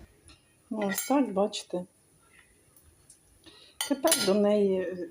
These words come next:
е, всякі кондименти, які хочете, можете додавати. Це такий святковий варіант.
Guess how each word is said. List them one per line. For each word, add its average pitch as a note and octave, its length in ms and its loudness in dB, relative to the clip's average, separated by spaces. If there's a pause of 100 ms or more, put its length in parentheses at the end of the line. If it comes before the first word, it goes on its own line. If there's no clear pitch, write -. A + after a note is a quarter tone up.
е, F3 120 2
всякі F3 500 0
кондименти, F3+ 800 -4
які E3+ 440 2
хочете, E3 540 -2
можете D#3+ 380 -2
додавати. D#3 840 0 (1400)
Це - 140 -6
такий F3+ 260 -2
святковий G3+ 640 4
варіант. E3+ 600 4